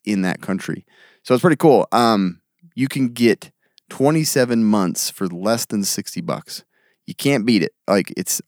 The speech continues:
awesome and easy to use. I have it on my phone. I use it when I travel. If I'm using a public Wi-Fi, I always turn it on. And it's pretty quick, too. It doesn't seem to slow things down. So you can go get yours at, uh, Surfshark dot,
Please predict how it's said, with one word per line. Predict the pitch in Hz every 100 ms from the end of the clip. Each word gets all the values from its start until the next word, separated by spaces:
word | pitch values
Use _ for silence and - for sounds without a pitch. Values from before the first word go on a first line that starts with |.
| -
awesome | 127 135 135 120
and | 95
easy | 127 139 127
to | 120
use. | 117 120 123
I | 110
have | 104
it | 95
on | 92
my | 92
phone. | 92 - 139 139
I | 110
use | 101 98
it | 57
when | 65
I |
travel. | 76 - 113 113 113 113 - _ _ _
If | 107
I'm | 101 92 82
using | 82 101 95
a | 82
public | - 98 95
Wi-Fi, | - 92 90 - 90 92
I | 80
always | 90 92 -
turn | 92 90
it |
on. | 90 92 92 - _ _ _
And | 110
it's | -
pretty | 127
quick, | 113 123 -
too. | 113 90
It |
doesn't | 78 104
seem | 78 101
to | 92
slow | - 98
things | 87 78 78
down. | 78 67 82 _
So | - 107 76 _ _ _ - _
you | 120
can | 135
go | 123
get | 120 135
yours | 117 120 120 113 - -
at, | 95 92 - - _ _ _
uh, | 95 82
Surfshark | 76 - 120 113 - 110 107 - - _ -
dot, | - 82